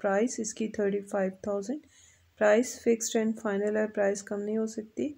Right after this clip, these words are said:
नंबर इसी वीडियो के कमेंट सेक्शन में मिल जाएगा आपको, लोकेशन इनकी मरगज़ार मुल्तान रोड लाहौर। और नेक्स्ट आइटम भी मेरी रेगुलर व्यूअर है, मैंने उनका आइटम अपलोड किया है टू प्लास्टिक चेयर्स, पिक्चर्स डिस्प्ले कर दी गई हैं, आप देख सकते हैं इसी कंडीशन।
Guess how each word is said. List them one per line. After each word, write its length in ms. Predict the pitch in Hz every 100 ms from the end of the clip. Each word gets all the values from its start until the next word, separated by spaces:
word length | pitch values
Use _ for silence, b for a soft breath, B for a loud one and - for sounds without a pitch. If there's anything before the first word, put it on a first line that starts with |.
| b b b b _
नंबर 280 | 202 208 240
इसी 240 | 269 262 262
वीडियो 260 | 247 233
के 140 | 240 240
कमेंट 320 | 233 214 226
सेक्शन 360 | - 240 - 233
में 120 | 233
मिल 160 | 220 208
जाएगा 360 | 226 226 220
आपको, 360 | 220 214 - 220
लोकेशन 520 | 214 196 196 196 254
इनकी 340 | 254 226 220 226
मरगज़ार 600 | 220 202 202 196 196 196
मुल्तान 500 | 202 196 196 190 190
रोड 340 | 190 196 196 196
लाहौर। 640 | 196 196 196 202 247 - _ _ -
और 120 | 220
नेक्स्ट 360 | 220 220 247 -
आइटम 320 | 226 233 247
भी 100 | 240 240
मेरी 260 | 233 226
रेगुलर 380 | 220 208 220 226
व्यूअर 300 | 220 233 233
है, 100 | 240 269
मैंने 240 | 226 214
उनका 280 | 208 196 214
आइटम 320 | 208 208 226
अपलोड 340 | 220 - 226 220
किया 200 | 233 233
है 220 | 233 233 233
टू 180 | 226 208
प्लास्टिक 540 | - 196 196 - 220
चेयर्स, 360 | - 220 233 - -
पिक्चर्स 340 | 196 - 247
डिस्प्ले 340 | 240 220 - 220
कर 140 | 220
दी 160 | 196 208
गई 120 | 208
हैं, 60 | 214
आप 120 | 202
देख 220 | 196 196 196
सकते 300 | 202 - 220
हैं 80 |
इसी 180 | 214 214
कंडीशन। 460 | 220 220 214 - 311